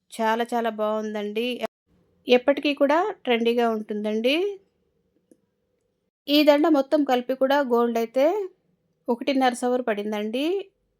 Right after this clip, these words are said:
గ్రామ్స్ లెక్కలో అయితే పన్నెండు గ్రాములు పడిందండి. వెయిట్ తక్కువైనప్పటికి కూడా మంచి గ్రాండ్‌గా అనిపిస్తుందండి.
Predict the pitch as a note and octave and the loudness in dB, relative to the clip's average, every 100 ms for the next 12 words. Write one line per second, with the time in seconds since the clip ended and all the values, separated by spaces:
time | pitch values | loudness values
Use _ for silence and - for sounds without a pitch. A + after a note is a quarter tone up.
0 | - A3 A#3+ C4 D4+ - A3+ - A3 G#3 | -4 2 4 4 -2 -2 -4 -2 -2 -2
1 | G#3 B3 D4+ G#4 - - - - - - | -2 0 0 0 -10 -16 -20 -20 -20 -20
2 | - - - - - - - - - - | -20 -20 -20 -20 -20 -20 -20 -20 -20 -20
3 | - - - - - C4+ C#4 C#4 C4 B3 | -20 -20 -20 -14 4 6 6 4 4 4
4 | B3 B3 A3+ G#3+ G#3+ G#3+ G#3 A#3+ D#4 G4 | 4 2 0 0 -2 -4 -2 0 0 -4
5 | - - - - - - C4+ D4+ C#4 B3 | -10 -20 -20 -20 -10 0 2 2 0 0
6 | C4 B3 A#3+ A#3+ A3+ - A#3 B3+ B3+ A#3 | 0 0 0 -4 -8 -4 -2 0 -2 -2
7 | A#3+ A3 G#3+ G#3 G#3 G#3+ G#3 G#3+ - - | -4 -2 -2 -2 -4 -4 -4 -8 -10 -8
8 | G#3 G3+ G#3+ | -6 -4 -2